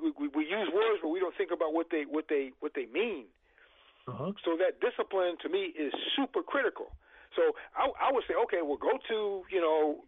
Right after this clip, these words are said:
Speaker 1: Inyasi Sim, Revolutionary Thoughts, and, and, and look at the glossary, or go to, you know, Higher Ground, and, and, and, you know, look at, I don't think it has a glossary in Higher Ground, no. Or go, go to any of the other books. Uh, the one that's coming out now,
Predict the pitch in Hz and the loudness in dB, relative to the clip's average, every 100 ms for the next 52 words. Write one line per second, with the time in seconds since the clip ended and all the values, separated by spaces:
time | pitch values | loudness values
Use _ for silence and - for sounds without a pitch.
0 | _ 143 151 180 196 - 214 202 196 139 | _ -4 0 0 0 0 2 4 2 2
1 | 175 220 202 208 196 - 196 190 185 156 | 2 4 2 4 2 4 2 2 -2 -8
2 | 151 143 143 - 143 117 120 - _ 202 | -8 -10 -10 -14 -14 -14 -20 -20 _ -4
3 | - 196 180 196 190 160 131 117 107 151 | -2 0 2 2 0 -2 -2 -2 0 2
4 | 190 - 202 175 - - - 165 - 190 | 2 0 -2 -2 -6 -14 -2 -2 2 2
5 | 202 180 180 190 196 208 196 143 120 143 | 4 4 2 4 4 2 2 -2 -2 -2
6 | 135 131 139 131 127 165 143 131 147 208 | -2 -4 -4 -4 -2 2 2 2 2 0
7 | - _ _ - 139 135 139 127 139 110 | -2 _ _ -8 -6 -6 -6 -4 -4 -4
8 | - 110 - 123 107 110 - 120 55 110 | -6 -8 -8 -12 -12 -12 -10 -10 -10 -14
9 | - - _ - 98 - - - 151 143 | -20 -20 _ -14 -14 -16 -20 -6 -2 2
10 | - - 147 202 190 226 233 208 208 285 | 2 2 4 4 4 2 2 2 2 2
11 | 240 170 120 - - - _ - - 143 | 2 0 0 -6 -10 -10 _ -20 0 2
12 | 135 139 175 196 - 220 214 220 190 240 | 4 4 4 2 0 0 2 2 2 2
13 | 220 120 | 2 0